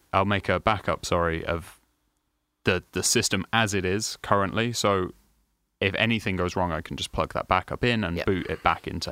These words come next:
Speaker 1: where it is. And then I systematically go through and update everything.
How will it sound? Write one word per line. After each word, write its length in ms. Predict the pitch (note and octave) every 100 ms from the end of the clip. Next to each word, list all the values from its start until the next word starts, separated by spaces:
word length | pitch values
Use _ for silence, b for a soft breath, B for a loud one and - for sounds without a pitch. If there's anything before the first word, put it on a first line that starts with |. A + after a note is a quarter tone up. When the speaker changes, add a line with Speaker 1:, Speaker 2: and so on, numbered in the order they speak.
| D2
Speaker 1:
where 340 | - - -
it 60 | -
is. 300 | G#2+ G#2 - b b b b -
And 140 | G2
then 140 | F#2+ F2
I 100 | F#2+
systematically 1080 | - C3 - - G#2+ G#2+ F#2+ - - F2 F2
go 240 | F#2 F2
through 460 | D#2+ - F2+ D#2+ D#2 B B -
and 220 | F#2 E2+
update 480 | D#2+ - G2 F#2 -
everything. 600 | F2+ F2 C2+ D#2+ - -